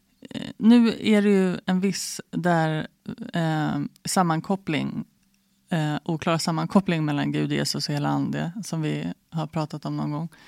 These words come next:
Men liksom, <clears throat> om man tittar på Gamla testamentet, eh, den bok, de, de böckerna läser vi väl idag som f-, fina historieböcker som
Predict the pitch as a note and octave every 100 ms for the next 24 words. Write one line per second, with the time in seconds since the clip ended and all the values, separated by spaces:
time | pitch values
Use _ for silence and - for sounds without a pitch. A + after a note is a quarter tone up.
0 | - - - - _ A3+ A3 G#3+ - G#3
1 | G3+ - G#3 - A#3 G#3+ G#3+ G#3+ G#3+ G3+
2 | G3+ G#3 A3+ C4+ F4+ A#3 - D3+ D3+ D3+
3 | F3+ F3+ _ _ _ F#3 A#3 C4+ B3+ -
4 | - - - - G3+ G3+ F3 - - -
5 | B3+ G#3 F3+ A3 A#3 F#3+ - F3 E3+ D#3
6 | D3 D3+ D3+ D3+ D3+ D3 D3 - D#3+ C#3+
7 | C#3 C#3 E3 D3+ D3 D3 - - _ _
8 | C4+ B3+ A3 - - D#3+ F#3+ E3+ D#3 D3+
9 | D3+ - D3+ D#3 D3+ A3 - F#3 E3 F3
10 | D#3 D3+